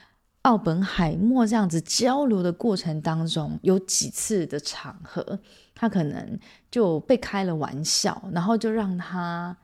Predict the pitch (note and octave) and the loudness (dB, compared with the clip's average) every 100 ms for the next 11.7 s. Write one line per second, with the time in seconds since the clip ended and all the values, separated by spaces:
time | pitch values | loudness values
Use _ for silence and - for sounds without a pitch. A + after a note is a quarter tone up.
0 | - - D3+ E3 - F3 F3+ F#3+ E3+ _ | -12 -4 -2 -2 -4 -6 -4 -4 -6 _
1 | _ - C4+ G3 E3 - G#3+ E3+ F3 A3 | _ -4 -2 -2 -2 0 0 0 0 2
2 | G3+ D#3 - - A#2 B2 B2+ E3 - - | 2 0 -4 -2 -2 -2 -4 -2 -2 -2
3 | G#3+ D#3+ C3 E2 G1+ - - - - - | -2 -2 -4 -6 -8 -10 -10 -16 -20 -12
4 | D4+ E4+ - F#3 - G#3+ E3+ - D#3+ E3+ | -2 -2 0 -2 -2 -4 -4 -6 -6 -6
5 | - _ - C4+ F#3 - G3+ F3 D3+ - | -10 _ -4 -2 -2 -4 -4 -4 -6 -8
6 | C3 C#3+ - D3+ C#3+ C#3 B2+ - - - | -8 -8 -6 -6 -6 -10 -12 -12 -14 -8
7 | C#4+ C4 A3+ C#4+ - C#3+ D3 - - D3 | -4 0 0 0 -4 -10 -8 -8 -8 -10
8 | C3+ - - - - _ - F#3 F#3 G3+ | -8 -8 -10 -16 -20 _ -6 0 0 0
9 | E3+ D#3+ - D3 C#3+ C#3+ C#3+ - F#3 D3 | -2 -2 -2 -2 -2 -2 -6 -4 -6 -4
10 | C#3+ D3+ D#3 - F3 E3+ D#3 C#3+ E3 G3 | -6 -6 -6 -4 -2 -2 -2 -2 -4 -4
11 | D3+ E3 D3 - - C#3 D#3 | -2 -2 0 -2 -2 -2 -4